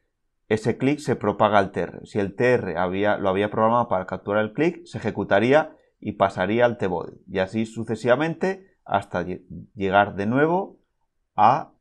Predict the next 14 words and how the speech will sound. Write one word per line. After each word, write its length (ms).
el 160
elemento 480
padre 260
de 100
todo, 300
que 100
es 100
el 100
elemento 560
ventana. 680
¿De 60
acuerdo? 560
Así 320
que 340